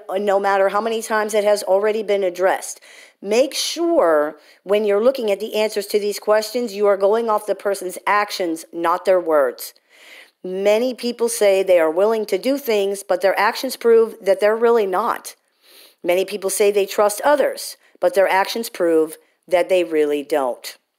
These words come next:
Complicating this even further is the more a narcissistic person feels you're trying to convince them or change their mind, in essence,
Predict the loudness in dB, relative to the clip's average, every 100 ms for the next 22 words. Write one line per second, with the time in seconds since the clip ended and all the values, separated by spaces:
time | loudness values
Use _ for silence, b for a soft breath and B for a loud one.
0 | _ _ _ _ _ _ _ _ b b
1 | b b b b -2 0 0 2 2 2
2 | 0 2 2 0 -8 -6 0 0 -2 -10
3 | -2 0 2 2 2 2 0 -6 _ _
4 | _ _ _ b b b b b b b
5 | 2 4 4 2 -4 2 4 6 6 4
6 | 4 2 2 0 -4 -4 -4 -4 0 0
7 | 0 -4 2 2 2 -2 -2 -2 -2 -4
8 | -4 -2 -2 -4 -2 -2 0 -2 -2 -2
9 | -2 0 0 0 0 0 0 -2 -2 -2
10 | 0 -2 -4 -8 -12